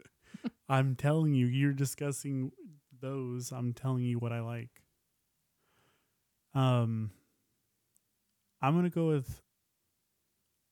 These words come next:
the Batman twenty twenty-two for, for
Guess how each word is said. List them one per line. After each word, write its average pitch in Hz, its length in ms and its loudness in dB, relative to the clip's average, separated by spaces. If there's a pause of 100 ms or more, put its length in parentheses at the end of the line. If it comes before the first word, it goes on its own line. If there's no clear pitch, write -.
(220)
the 135 160 0
Batman 123 460 -2
twenty 123 280 -2
twenty-two 120 640 -6 (560)
for, - 400 -8 (880)
for 117 540 -6